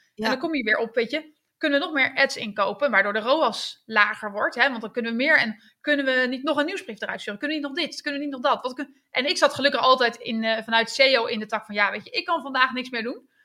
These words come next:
Speaker 2: Dus, eh, <laughs> ik kon redelijk rustig in die meeting zitten. Maar
Speaker 1: Ja.
Speaker 2: ja, ik heb dat wel gezien, wat die stress ook met een afdeling doet. Daar gaat zo'n afdeling,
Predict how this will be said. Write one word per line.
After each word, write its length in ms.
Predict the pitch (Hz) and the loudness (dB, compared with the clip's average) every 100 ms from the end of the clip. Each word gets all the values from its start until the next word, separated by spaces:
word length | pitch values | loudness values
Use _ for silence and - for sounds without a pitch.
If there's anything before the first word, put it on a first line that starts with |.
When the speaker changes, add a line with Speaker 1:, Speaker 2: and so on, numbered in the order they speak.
| _ _ _ _ _ | _ _ _ _ _
Speaker 2:
Dus, 260 | - 202 | -4 0
eh, 80 | 247 | 2
<laughs> 800 | 247 - - - _ - - - 285 | 2 0 -8 -12 _ -20 -14 2 2
ik 60 | |
kon 160 | 294 262 | 4 4
redelijk 280 | 277 285 240 | 2 2 -4
rustig 260 | 285 269 | -8 -8
in 120 | - | -8
die 120 | 226 220 | -6 -6
meeting 340 | 247 233 190 | -8 -10 -12
zitten. 360 | - 180 - 262 | -14 -12 -10 -2
Maar 380 | 220 220 - - | 0 0 -2 -10
Speaker 1:
Ja. 140 | 233 - | -8 -4
Speaker 2:
ja, 100 | - | -4
ik 80 | - | -4
heb 200 | 262 269 | -6 -4
dat 180 | 233 190 | -6 0
wel 240 | 254 370 | 0 0
gezien, 400 | - 214 262 233 | -2 -6 -4 -2
wat 200 | 226 220 | -2 -2
die 100 | 254 | -4
stress 540 | 233 - 269 277 208 - | -6 -6 -2 -2 -2 -4
ook 140 | 226 | -6
met 100 | 220 | -6
een 100 | 208 | -4
afdeling 500 | - - - 202 190 | -4 -4 -6 -6 -10
doet. 140 | 185 | -12
Daar 100 | 220 | -12
gaat 200 | 214 240 | -4 -4
zo'n 120 | 233 240 | -4 -10
afdeling, 600 | 269 226 226 214 - | -6 -6 -6 -10 -14